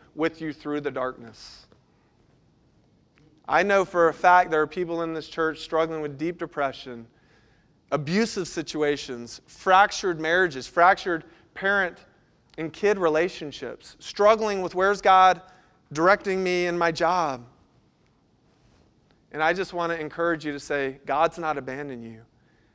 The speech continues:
He actually loves you through the darkness." Let's pray.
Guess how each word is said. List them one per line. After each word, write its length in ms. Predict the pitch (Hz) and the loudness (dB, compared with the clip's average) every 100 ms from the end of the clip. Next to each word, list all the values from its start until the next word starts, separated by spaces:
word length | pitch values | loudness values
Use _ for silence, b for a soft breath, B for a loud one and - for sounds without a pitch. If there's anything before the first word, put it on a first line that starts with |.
| _ _ _ _ | _ _ _ _
He 140 | 170 | -2
actually 340 | 175 151 165 143 | -2 -2 -6 -4
loves 440 | 131 139 139 - | -2 -2 -2 -10
you 280 | 127 120 117 _ _ _ _ _ _ | -12 -12 -14 _ _ _ _ _ _
through 280 | 139 139 135 | -10 -8 -8
the 100 | 120 | -8
darkness." 800 | 123 120 117 123 - - - _ _ _ _ _ _ _ - | -8 -10 -12 -20 -20 -20 -20 _ _ _ _ _ _ _ -12
Let's 180 | 131 - | -12 -12
pray. 300 | - 117 | -14 -14